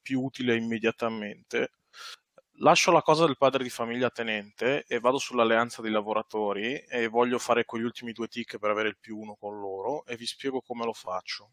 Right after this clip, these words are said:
Allora, io mi faccio mettere a disposizione per fare un qualche colpetto sporco per loro. Eh,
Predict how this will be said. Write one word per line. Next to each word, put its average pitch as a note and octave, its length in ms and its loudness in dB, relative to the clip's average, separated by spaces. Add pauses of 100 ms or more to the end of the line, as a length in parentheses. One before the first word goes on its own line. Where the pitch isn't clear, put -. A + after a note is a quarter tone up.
(120)
Allora, G#2 300 -4
io C#3 200 -2
mi A#2+ 420 -6
faccio A2 640 -2
mettere A2 400 -8
a G#2+ 40 -4
disposizione A#2 680 -8
per C3 120 -4
fare A2 220 -4
un A2+ 160 -8
qualche - 300 -10 (120)
colpetto A2 520 -8
sporco A2 480 -8
per G#2 180 -10
loro. G#2 360 -6 (840)
Eh, G#2 1160 2